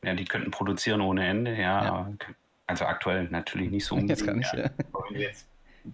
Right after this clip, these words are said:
Speaker 1: Pumpenhersteller von Heizpumpen, also Wasserpumpen bist und sagst,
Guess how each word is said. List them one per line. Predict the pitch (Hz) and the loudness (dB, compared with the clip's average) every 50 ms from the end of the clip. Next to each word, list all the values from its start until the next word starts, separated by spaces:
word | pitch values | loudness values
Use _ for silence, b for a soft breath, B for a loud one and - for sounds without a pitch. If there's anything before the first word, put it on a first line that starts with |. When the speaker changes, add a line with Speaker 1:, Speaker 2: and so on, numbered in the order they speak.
| - | -6
Speaker 1:
Pumpenhersteller | - - 123 - - - 104 104 104 104 104 - - - 98 98 | -2 0 0 0 0 0 0 2 2 2 2 2 0 -2 -2 -2
von | - - 92 90 | -2 0 0 0
Heizpumpen, | 90 95 104 - - - - 95 95 - - _ 90 90 | 2 0 0 -2 -4 -4 -2 -2 -2 -2 -4 _ -2 -2
also | 90 87 87 | 0 0 2
Wasserpumpen | 92 95 - 117 104 - - 98 82 - 98 92 | 2 2 2 0 -2 -2 -2 -2 -2 0 0 0
bist | 110 127 135 - - | 0 0 0 -2 -2
und | - 87 | -4 -4
sagst, | - 95 - - - - | -2 -4 -6 -6 -10 -16